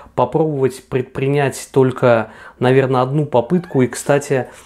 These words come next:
и, и то неясно. И даже урон здесь, скорее всего, может в какой-то степени ему в этом помочь.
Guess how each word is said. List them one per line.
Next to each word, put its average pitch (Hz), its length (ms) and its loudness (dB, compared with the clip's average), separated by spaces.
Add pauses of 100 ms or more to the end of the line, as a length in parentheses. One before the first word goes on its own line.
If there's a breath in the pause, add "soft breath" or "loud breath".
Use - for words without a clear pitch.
(360 loud breath)
и, 147 120 -4
и 143 220 0
то 143 300 6
неясно. 123 1080 0
И 139 380 -2
даже 139 480 0
урон 143 560 0
здесь, 131 420 2
скорее 143 420 2
всего, 147 400 0
может 147 360 2
в - 40 -18
какой-то 147 460 0
степени 131 640 2
ему 127 200 6
в 123 80 4
этом 123 260 0
помочь. 123 640 -4